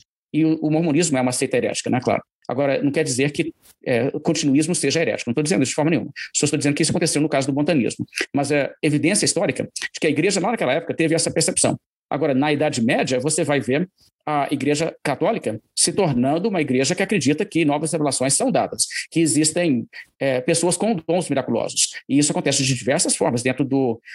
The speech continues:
do catolicismo medieval, e onde as pessoas no período da Reforma, os reformadores, basicamente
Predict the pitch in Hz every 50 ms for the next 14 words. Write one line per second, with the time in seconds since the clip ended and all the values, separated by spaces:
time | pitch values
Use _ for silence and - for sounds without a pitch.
0 | - - - 135 135 - 165 - 160 156 139 - 151 147 143 151 139 139 135 180
1 | 208 160 120 98 98 - - - - _ _ - 165 165 147 143 143 143 147 180
2 | 165 - - 147 139 120 113 120 - - - - - - 151 147 - 147 127 143
3 | 147 151 135 127 127 113 117 110 - 190 226 160 123 - 147 - 151 139 123 110
4 | 131 143 147 180 226 - - 160 135 135 147 147 - 151 -